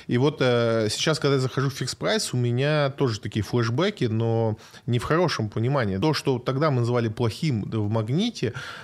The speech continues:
э, это сейчас, наверное, какой-то хай-уровень для фикс-прайса. Я не знаю, повезло ли мне так, что я просто зашел в такие магазины.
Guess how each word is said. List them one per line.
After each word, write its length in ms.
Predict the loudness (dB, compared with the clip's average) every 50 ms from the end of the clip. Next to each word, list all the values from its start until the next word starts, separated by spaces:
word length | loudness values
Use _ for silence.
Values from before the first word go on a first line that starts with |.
| -10 -6
э, 880 | -2 0 0 2 2 2 2 0 0 0 0 -2 -2 -4 -4 -4 -6 -4
это 260 | -4 -4 -2 -2 -2 -2
сейчас, 480 | -2 -2 -2 0 0 0 0 0 0
наверное, 180 | -2 0 -2 -2
какой-то 320 | -2 -2 -2 -2 -2 -4
хай-уровень 720 | -4 -2 0 0 2 2 2 2 2 2 0 0 0 -2 -2
для 200 | 0 0 -2 -2
фикс-прайса. 580 | -2 -4 -6 -4 -4 -2 -2 -2 -2 -4 -4 -2
Я 160 | -2 0 0
не 120 | 0 0 0
знаю, 320 | 0 0 0 0 -2 -4
повезло 440 | -2 -2 -2 0 0 0 2 2 2
ли 120 | 2 0
мне 200 | 0 0 -2 -2
так, 280 | -2 -2 -4 -4 -4 -6
что 260 | -8 -6 -4 -2 -2
я 180 | 0 0 0 0
просто 260 | 0 -2 -2 -2 -2
зашел 240 | -4 -4 -4 -6 -6
в 40 |
такие 240 | -6 -10 -8 -4 -4
магазины. 420 | -2 -2 -2 -4 -4 -4 -4 -6